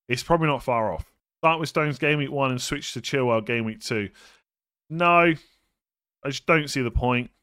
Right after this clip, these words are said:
I, I don't think Burn-, I don't think Stones against Burnley away is so good that you should pre-book a transfer. I'd rather have Chilwell against Liverpool at home and roll the transfer.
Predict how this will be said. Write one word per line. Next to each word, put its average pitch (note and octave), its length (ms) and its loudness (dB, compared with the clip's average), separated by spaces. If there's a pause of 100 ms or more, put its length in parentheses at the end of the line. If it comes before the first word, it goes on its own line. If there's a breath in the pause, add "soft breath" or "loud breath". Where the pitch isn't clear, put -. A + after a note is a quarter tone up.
(1120)
I, E3 220 2
I F3+ 120 4
don't A3 180 6
think G#3+ 240 -2
Burn-, F#3+ 320 8
I F3 80 0
don't A3 180 2
think G#3+ 160 -4
Stones F#3 400 2
against C#3+ 260 -2
Burnley C#3 280 2
away B2+ 220 2
is A#2 100 -2
so C#3 360 2
good B2 200 0
that A2 80 -4
you A2 80 -6
should G#2+ 200 -10
pre-book A2+ 340 -2
a G#2 60 -8
transfer. A#2 460 -4
I'd B2+ 200 -2
rather D3+ 300 6
have C3 180 0
Chilwell C#3+ 380 4
against B2+ 240 -4
Liverpool A2+ 340 -2
at G#2+ 40 -2
home G#2+ 200 -2
and G2+ 260 -6
roll G#2+ 180 0
the G2+ 80 -8
transfer. F#2+ 560 -12